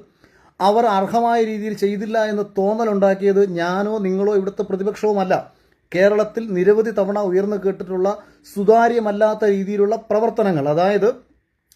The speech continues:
മുഖ്യമന്ത്രിയിലേക്ക് നിങ്ങൾ കൊടുക്കുന്ന എല്ലാ പൈസയും നൂറ് ശതമാനം മുഖ്യമന്ത്രിയുടെ ദുരിതാശ്വാസ നിധിയിൽ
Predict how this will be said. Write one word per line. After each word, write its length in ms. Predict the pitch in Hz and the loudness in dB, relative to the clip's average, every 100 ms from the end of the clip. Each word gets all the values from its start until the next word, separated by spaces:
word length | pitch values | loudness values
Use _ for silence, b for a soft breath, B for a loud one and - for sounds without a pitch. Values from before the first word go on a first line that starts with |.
| - | -6
മുഖ്യമന്ത്രിയിലേക്ക് 840 | 135 131 196 196 214 214 208 220 | -4 0 2 2 2 4 2 2
നിങ്ങൾ 200 | 190 214 | 0 -2
കൊടുക്കുന്ന 460 | 208 190 190 208 220 | 0 0 0 -2 -2
എല്ലാ 340 | 185 185 220 | -4 -2 -2
പൈസയും 460 | 220 202 190 202 202 B B 170 | -2 -4 -2 -4 -6 B B 0
നൂറ് 340 | 190 233 254 | 2 2 0
ശതമാനം 520 | - 214 208 208 226 | 0 0 0 -2 -2
മുഖ്യമന്ത്രിയുടെ 540 | 180 208 208 202 202 208 | -2 0 0 0 -2 0
ദുരിതാശ്വാസ 640 | 180 190 208 202 202 202 | 2 2 2 0 -2 -2
നിധിയിൽ 420 | 202 185 190 208 | -2 -2 -4 -4